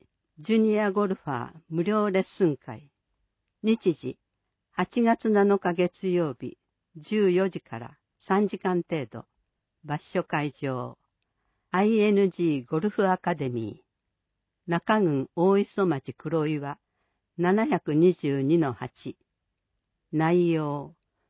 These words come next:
ゴルフの楽しみ方説明、打ちっぱなし練習など。対象、小学生、保護者同伴。定員、六人。申し込み順。申し込み方法、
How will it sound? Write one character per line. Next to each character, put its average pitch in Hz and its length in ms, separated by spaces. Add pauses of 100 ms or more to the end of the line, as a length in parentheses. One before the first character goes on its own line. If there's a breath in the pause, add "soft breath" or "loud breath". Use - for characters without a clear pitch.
(440)
ゴ 233 160
ル 233 80
フ 202 120
の 151 160
楽 165 320
し 185 80
み 165 140
方 143 400 (140)
説 135 260
明、 127 320 (960)
打 165 80
ち - 160
っ 233 160
ぱ 202 140
な 196 120
し - 160
練 170 220
習 117 260
な 127 180
ど。 - 140 (960)
対 190 220 (140)
象、 147 340 (220)
小 202 280
学 202 280 (160)
生、 - 260 (220)
保 185 80
護 208 100
者 131 200
同 123 220
伴。 120 280 (840)
定 175 300
員、 160 380 (240)
六 165 320
人。 180 280 (480)
申 165 160
し - 140
込 165 100
み 151 140
順。 131 340 (880)
申 208 200
し - 120
込 220 120
み 214 120
方 175 280
法、 123 420